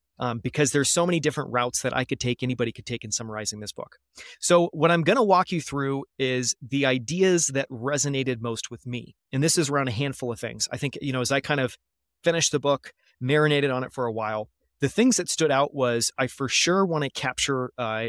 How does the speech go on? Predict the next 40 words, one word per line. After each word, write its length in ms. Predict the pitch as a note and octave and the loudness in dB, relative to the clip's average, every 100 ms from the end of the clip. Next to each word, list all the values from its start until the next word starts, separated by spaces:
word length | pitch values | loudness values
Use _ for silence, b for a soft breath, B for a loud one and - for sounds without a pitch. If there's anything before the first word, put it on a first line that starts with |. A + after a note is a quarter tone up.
| - | -6
some 340 | B2 - D3+ D3+ | -4 0 4 2
of 220 | B2 A2+ | 2 -2
Berkshire's 460 | C3+ B2+ - A2+ | -4 -2 -2 -4
culture, 400 | - B2 A2+ A2+ - | -6 -8 -8 -12 -14
because 220 | - A#2 | -6 -2
I 80 | B2 | -2
think 240 | - B2 | -2 -2
the 140 | A#2+ B2 | -2 2
most 500 | C3+ C#3+ - C3+ G#2+ | 2 0 -4 -10 -6
durable 380 | D3 D3 C3 | -2 0 0
thing 300 | B2 B2+ B2 | -2 -4 -4
that 100 | A#2+ | -8
Berkshire 300 | - A2+ B2+ | -10 -8 -8
Hathaway 340 | A2+ A2+ A2+ A2 | -8 -8 -6 -6
has 100 | G2+ | -6
built 300 | G#2 G2 - _ _ _ _ | -8 -10 -14 _ _ _ _
is 140 | A#2 A#2 | -6 -4
their 80 | |
culture. 400 | A2+ - A2 - - _ B - | -4 -4 -6 -8 -16 _ B -2
I 40 | |
wanna 120 | D#3+ | 0
capture 320 | E3+ D#3 - D3+ | 0 -2 0 0
some 220 | D#3 D3 | 0 0
of 140 | C3 | 0
their 260 | C3 B2 B2+ | 2 0 -2
business 400 | B2+ D3 C#3 B2+ | -2 -2 -2 -6
principles 480 | C#3+ C#3 A#2 A2 - | -6 -6 -6 -8 -8
because 300 | B2+ C3 A#2+ | -6 -4 -2
I 100 | A#2 | -4
think, 400 | - C#3 B2+ - - | -4 -4 -6 -12 -8
uh, 220 | A#2 A2+ | -6 -4
these 200 | B2 D3+ | -4 -6
principles 480 | - C#3+ C3+ A#2 A2 | -6 -6 -4 -4 -6
are 60 | |
timeless. 580 | - - F3+ E3 C#3+ - | -8 -4 0 2 2 0
They've 220 | B2+ C3 - | -2 -6 -2
proven 260 | C#3 C3 B2 | -2 -2 -4
to 60 | |
be 180 | A#2 A#2 | -4 -8
exceptionally, 960 | B2+ - - - E3 - C#3+ B2 A#2 | -8 -2 0 2 2 0 0 0 -2